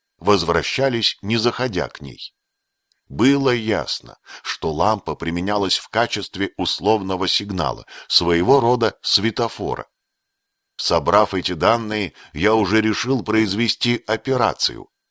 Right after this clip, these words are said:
как неожиданная случайность меня предупредила. Как-то вечером мне позвонили домой по телефону. Говорил дежурный пятнадцатого отделения милиции. «Товарищ следователь,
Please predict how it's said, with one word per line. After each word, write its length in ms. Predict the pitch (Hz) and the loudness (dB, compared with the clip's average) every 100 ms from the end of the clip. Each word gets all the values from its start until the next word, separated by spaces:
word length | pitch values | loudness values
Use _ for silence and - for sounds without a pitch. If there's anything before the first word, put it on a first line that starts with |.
| _ - | _ -4
как 260 | 92 - | -4 -2
неожиданная 760 | 87 92 90 95 117 104 95 90 | -2 2 2 2 2 0 0 0
случайность 880 | - 82 - 107 113 98 98 - 82 | -2 -2 0 2 2 2 -4 -6 -4
меня 300 | 92 101 101 | 0 0 0
предупредила. 880 | 90 92 95 98 98 90 110 62 - _ _ _ _ _ _ _ _ _ - | -2 -2 -2 -2 -4 -4 -6 -6 -12 _ _ _ _ _ _ _ _ _ 0
Как-то 380 | 117 117 - 98 | 2 2 2 4
вечером 600 | 107 139 - 120 110 - | 4 2 2 0 0 -4
мне 260 | - 110 165 | -4 0 0
позвонили 560 | 143 123 123 131 131 117 | 2 2 2 2 4 6
домой 360 | 104 127 147 | 6 4 2
по 120 | 120 | 0
телефону. 600 | 120 127 120 - 71 64 _ _ _ _ _ _ | 0 -2 -4 -6 -8 -10 _ _ _ _ _ _
Говорил 440 | 90 98 131 165 123 | 2 6 6 6 2
дежурный 580 | 113 107 165 135 127 | 0 2 2 2 0
пятнадцатого 800 | 120 107 - 127 143 127 120 117 | -2 -6 -2 -2 0 -2 0 2
отделения 520 | 110 87 110 110 101 98 | 2 2 0 0 0 -2
милиции. 600 | 101 87 58 - 50 _ _ _ _ _ _ _ - | -2 -4 -4 -6 -8 _ _ _ _ _ _ _ -4
«Товарищ 500 | - 113 143 147 - | 2 6 6 4 2
следователь, 560 | 156 143 85 71 78 | 2 0 0 -4 -8